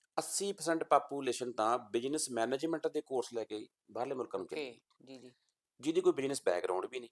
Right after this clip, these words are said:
Speaker 2: ਜੀ।
Speaker 1: ਜਿਹਨੂੰ ਡੈਬਿਟ ਕ੍ਰੈਡਿਟ ਦਾ ਪਤਾ ਵੀ ਨਹੀਂ,
Speaker 2: ਹਾਂਜੀ।
Speaker 1: ਜਿਹਨੂੰ ਆਰ ਟੀ ਜੀ ਐਸ ਦਾ ਵੀ ਨਹੀਂ ਪਤਾ,
Speaker 2: ਜੀ।
Speaker 1: ਉਹ ਹੁਣ <clears throat> ਕਿਵੇਂ ਜਾ ਕੇ ਉਹਨੇ ਐਡਜਸਟ ਬੰਦੇ ਹੋਣਗੇ?
Speaker 2: ਜੀ, ਇੱਕ ਬਿਜ਼ਨਸ ਤੇ ਜੌਬਸ, ਗੌਰਮੈਂਟ ਜੌਬ ਤੇ ਇੱਕ ਬਿਜ਼ਨਸ ਨੂੰ ਤੁਸੀਂ ਕਿਸ ਵੇ ਨਾਲ ਦੇਖਦੇ ਹੋ?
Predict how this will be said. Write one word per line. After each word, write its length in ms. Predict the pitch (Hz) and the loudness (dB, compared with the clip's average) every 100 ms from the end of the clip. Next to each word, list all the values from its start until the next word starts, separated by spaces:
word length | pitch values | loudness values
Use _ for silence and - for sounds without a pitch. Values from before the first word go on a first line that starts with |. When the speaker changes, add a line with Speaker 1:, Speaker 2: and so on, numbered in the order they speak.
| _ - | _ -10
Speaker 2:
ਜੀ। 280 | 135 127 120 _ 113 | -8 -8 -10 _ -8
Speaker 1:
ਜਿਹਨੂੰ 300 | 123 165 123 | 0 0 4
ਡੈਬਿਟ 300 | 117 120 113 | 4 4 2
ਕ੍ਰੈਡਿਟ 320 | 113 110 110 | 2 2 2
ਦਾ 140 | 104 | -2
ਪਤਾ 300 | - 85 90 | -2 -2 0
ਵੀ 140 | 104 120 | -2 -6
ਨਹੀਂ, 160 | 104 - 139 | -8 -10 -12
Speaker 2:
ਹਾਂਜੀ। 320 | 123 120 120 _ _ _ - | -12 -14 -18 _ _ _ -12
Speaker 1:
ਜਿਹਨੂੰ 520 | 127 151 170 156 147 | -2 2 6 6 6
ਆਰ 160 | 113 107 | 8 8
ਟੀ 140 | 110 | 6
ਜੀ 160 | 110 110 | 0 2
ਐਸ 120 | 104 | 4
ਦਾ 80 | 110 | 4
ਵੀ 120 | 117 | 2
ਨਹੀਂ 100 | 135 123 | -2 -6
ਪਤਾ, 280 | - 113 - - 135 | -4 -6 -6 -20 -10
Speaker 2:
ਜੀ। 280 | 135 120 120 _ _ | -10 -10 -16 _ _
Speaker 1:
ਉਹ 140 | 156 175 | 4 6
ਹੁਣ 300 | 185 156 165 202 | 6 4 2 4
<clears throat> 320 | 180 165 - | 4 2 0
ਕਿਵੇਂ 240 | 170 196 | 2 6
ਜਾ 120 | 185 | 6
ਕੇ 200 | 180 180 - | 4 2 0
ਉਹਨੇ 200 | 151 151 | -4 -2
ਐਡਜਸਟ 320 | 120 104 - | -2 -2 -6
ਬੰਦੇ 220 | 95 90 82 | -8 -10 -10
ਹੋਣਗੇ? 260 | 87 113 143 | -10 -8 -8
Speaker 2:
ਜੀ, 60 | |
ਇੱਕ 360 | 151 180 185 - 196 180 143 | -6 -2 0 4 8 8 6
ਬਿਜ਼ਨਸ 640 | 175 170 180 196 185 - - _ - | 4 4 6 6 6 0 -6 _ -2
ਤੇ 80 | 170 | 4
ਜੌਬਸ, 500 | 147 156 151 143 - _ - | 8 8 8 0 -10 _ 2
ਗੌਰਮੈਂਟ 400 | 147 147 156 165 | 8 8 8 2
ਜੌਬ 260 | 156 151 151 | 4 4 4
ਤੇ 60 | 160 | -4
ਇੱਕ 100 | 151 | 0
ਬਿਜ਼ਨਸ 400 | 139 139 143 151 | -2 -2 -4 -6
ਨੂੰ 160 | 147 | -8
ਤੁਸੀਂ 220 | 147 151 | -6 -8
ਕਿਸ 200 | 151 156 | -4 -4
ਵੇ 140 | 139 139 | -2 -4
ਨਾਲ 120 | 151 | -4
ਦੇਖਦੇ 280 | 131 123 | -6 -10
ਹੋ? 40 | 120 | -16